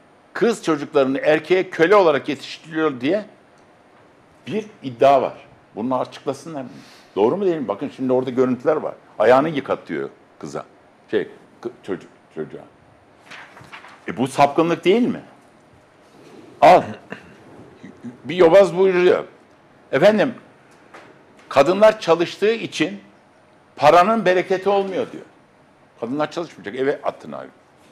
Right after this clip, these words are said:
Al. Geçen hafta da gösterdik. Bak, imam, bu Diyanet. Şimdi bunları ben gösteriyorum.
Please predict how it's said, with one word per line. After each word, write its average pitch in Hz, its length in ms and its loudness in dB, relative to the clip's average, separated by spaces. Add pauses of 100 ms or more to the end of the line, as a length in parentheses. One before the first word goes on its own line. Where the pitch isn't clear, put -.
(2000)
Al. 190 220 8 (400)
Geçen 147 260 -4
hafta 151 260 -2
da 151 40 -6
gösterdik. 135 440 -4 (180)
Bak, 190 120 2 (380)
imam, 160 320 2 (100)
bu 101 100 -12
Diyanet. 135 340 0 (2750)
Şimdi 127 200 -10
bunları 143 320 2
ben 143 200 2 (220)
gösteriyorum. 147 600 0